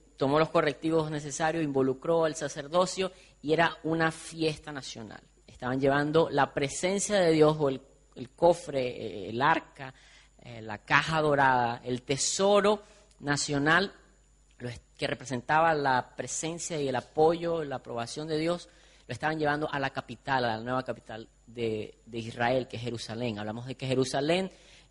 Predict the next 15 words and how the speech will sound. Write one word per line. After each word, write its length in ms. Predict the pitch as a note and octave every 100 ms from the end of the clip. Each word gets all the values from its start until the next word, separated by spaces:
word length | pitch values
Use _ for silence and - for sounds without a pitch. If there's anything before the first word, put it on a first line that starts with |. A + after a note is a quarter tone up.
| -
era 220 | C3+ D3
la 100 | D3+
ciudad 440 | - C#3+ C3+ D3+
que 160 | - D3+
Dios 220 | C3+ C3
quería. 380 | - C3 D3+ F3
Dios, 260 | C#3+ C3+ - _ _ _
Dios, 600 | - B2+ C#3 D3+ D3+ - -
ah, 320 | B2+ B2 A2+ -
desde 260 | C3 D3 C#3
allí 200 | C3+ E3+
estaba, 520 | D#3+ - D#3 D#3 D#3 - _ _ _ - -
eh, 360 | - - - -
había 220 | B2 C#3+
ministrado 840 | E3 D3+ - - E3 D#3+ E3 E3